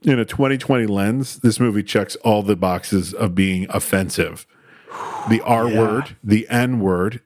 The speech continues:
Speaker 1: the F word, not fuck, the other one,
Speaker 2: Yeah.
Speaker 1: are all said within the first twenty-five minutes of this film.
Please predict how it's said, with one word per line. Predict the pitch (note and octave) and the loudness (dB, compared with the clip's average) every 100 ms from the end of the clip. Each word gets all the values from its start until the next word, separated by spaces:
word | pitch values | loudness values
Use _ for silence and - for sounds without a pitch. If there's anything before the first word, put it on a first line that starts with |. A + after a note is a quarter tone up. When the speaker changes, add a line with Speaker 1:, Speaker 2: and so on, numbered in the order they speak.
| - | -2
Speaker 1:
the | G2+ - | -2 2
F | F3+ G#3 - | 0 0 2
word, | F#2 F2+ - | 2 0 -6
not | - F#2 D3+ | 0 0 0
fuck, | C#3+ D3 C3 - - | 2 0 0 -10 0
the | A2 | 2
other | C3 F#2 | 2 0
one, | D#2+ E2+ G2 - - _ | -2 -2 -4 -12 -20 _
Speaker 2:
Yeah. | C3+ | 0
Speaker 1:
are | A#2 G2+ | 2 2
all | A2 A#2 | 2 0
said | A2+ B2+ A2+ | 2 2 2
within | G#2 G2+ G2 | 0 0 0
the | F#2+ | 0
first | - G#2+ G#2+ G2 - | 0 0 2 -2 -6
twenty-five | - G#2 A2 A2 A2+ G#2 | 0 2 2 2 0 2
minutes | G2+ G#2 G#2+ | 0 0 2
of | G#2 | 2
this | G2 - | 2 0
film. | - G2 A2+ F3 | 0 2 0 -2